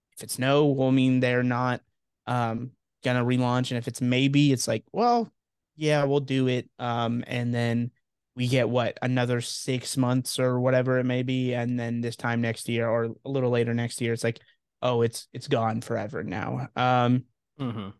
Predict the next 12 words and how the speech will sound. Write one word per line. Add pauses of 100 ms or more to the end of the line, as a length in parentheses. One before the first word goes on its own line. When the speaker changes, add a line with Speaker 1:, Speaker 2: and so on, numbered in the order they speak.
(300)
Speaker 1:
this
is, (100)
this
is
why
live
service
games
are
stupid,
not
because